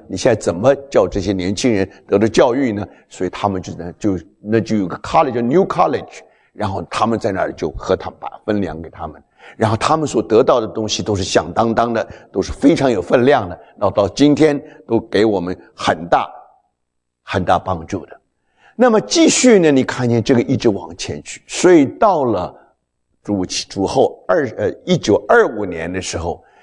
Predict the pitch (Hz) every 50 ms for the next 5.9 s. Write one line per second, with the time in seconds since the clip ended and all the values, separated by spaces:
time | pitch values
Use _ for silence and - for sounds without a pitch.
0 | - - _ - 113 120 113 110 107 - 131 120 110 107 101 92 87 - 78 95
1 | 98 101 98 98 101 110 151 180 - - 131 107 - 113 98 - - - 151 147
2 | 156 - - - 104 95 95 - - 90 95 110 104 - - 139 131 120 104 -
3 | - - - _ _ _ _ _ _ _ - - - 101 101 95 - - 123 120
4 | 113 - 107 85 87 85 - - - 104 95 78 - - 190 160 - - - -
5 | - - - - 117 113 104 - 98 87 - - 117 104 80 64 69 65